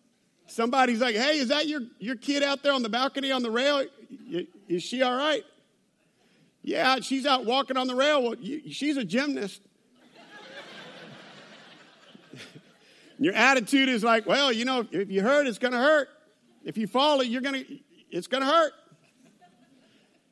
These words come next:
And, and, and what happens is, like, you get the third child, and, and it doesn't matter if they burn themselves, they fall from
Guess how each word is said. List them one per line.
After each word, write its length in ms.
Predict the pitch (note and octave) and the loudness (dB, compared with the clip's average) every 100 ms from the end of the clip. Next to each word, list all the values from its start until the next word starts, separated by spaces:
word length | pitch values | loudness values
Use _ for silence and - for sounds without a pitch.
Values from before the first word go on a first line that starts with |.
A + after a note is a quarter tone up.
| _ _ _ - | _ _ _ -2
And, 280 | B3+ B3 A#3 - - | 0 2 -2 -6 -2
and, 220 | B3 B3 A#3 | -2 0 -2
and 160 | B3+ | 2
what 120 | B3 | 4
happens 600 | A#3 C#4+ F#4 F4+ D4+ A3+ | 4 6 4 2 -2 0
is, 240 | B3+ A3 A#3+ | 0 -2 -2
like, 200 | A#3+ C4 - | -2 -2 -2
you 160 | B3 D4+ | -4 -2
get 180 | E4 | 0
the 100 | C4 | 0
third 340 | G3 B3+ C#4+ B3+ | 2 4 4 4
child, 500 | C#4+ C#4 D4 D4 B3 | 4 6 6 2 0
and, 220 | A#3 A3+ A3 | -4 -4 -2
and 100 | B3 | -2
it 100 | D#4+ | 2
doesn't 160 | D#4+ C4+ | 2 4
matter 220 | C#4 C4+ | 2 0
if 80 | B3 | 0
they 140 | C4 | -2
burn 400 | F3 G3+ C4+ C#4 | 2 2 2 0
themselves, 720 | C4+ C4 - B3+ C4 C4 A3+ | -2 -4 -2 0 2 2 0
they 160 | A#3+ C4 | -2 -4
fall 420 | - B3+ C4+ C4+ | -2 2 4 4
from 220 | A#3+ G3 | 0 -4